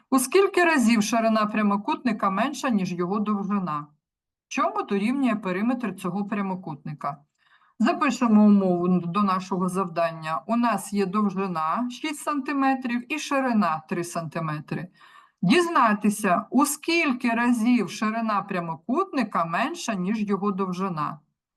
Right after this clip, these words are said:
Та знайти периметр цього прямокутника. Натисніть на паузу та виконайте завдання. Перевіряємо. Знайдемо,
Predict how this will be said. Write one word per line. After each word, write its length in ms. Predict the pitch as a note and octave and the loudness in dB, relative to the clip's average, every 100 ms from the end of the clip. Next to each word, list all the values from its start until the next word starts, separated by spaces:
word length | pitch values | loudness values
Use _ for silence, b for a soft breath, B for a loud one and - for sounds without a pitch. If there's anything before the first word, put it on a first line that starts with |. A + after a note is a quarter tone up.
| _ _ | _ _
Та 200 | D#4+ F#4+ | -2 2
знайти 480 | C4 G#3+ G3 G#3+ E4+ | 2 2 0 -2 -4
периметр 720 | - G3 G3 B3 C4+ C4 G#3+ | -2 -2 0 0 -2 -4 -8
цього 340 | - E3+ G3 | -6 -4 -4
прямокутника. 1000 | G3+ G3+ F#3+ F#3 D#3+ D3 D#3 D3+ - D#3+ - _ _ _ - | -4 -4 -2 -4 -6 -10 -8 -8 -6 -6 -10 _ _ _ 4
Натисніть 600 | A#3+ A#3+ A#3 - G3 F#3 | 4 6 4 4 2 4
на 80 | F#3 | 4
паузу 480 | F#3+ D4 F#4+ A#3+ G3+ | 6 8 8 6 4
та 140 | F3+ | 4
виконайте 560 | F3 G#3+ A3+ G#3 G3+ G3 | 2 4 6 6 4 0
завдання. 760 | F#3 D#3+ D3+ D3 D3 D3+ E3 - _ _ _ _ _ _ _ _ _ _ _ _ - - | 0 -2 -4 -4 -4 -4 -6 -14 _ _ _ _ _ _ _ _ _ _ _ _ -20 -6
Перевіряємо. 880 | C4+ F4 E4 A3 E3+ E3+ E3 E3 E3+ _ _ b b b b b b _ _ _ _ _ _ _ _ - | 0 2 4 4 4 4 2 0 -2 _ _ b b b b b b _ _ _ _ _ _ _ _ -2
Знайдемо, 880 | A3 G4 F#4+ D#4 C#4+ B3+ B3+ B3 | 2 2 2 2 2 4 2 0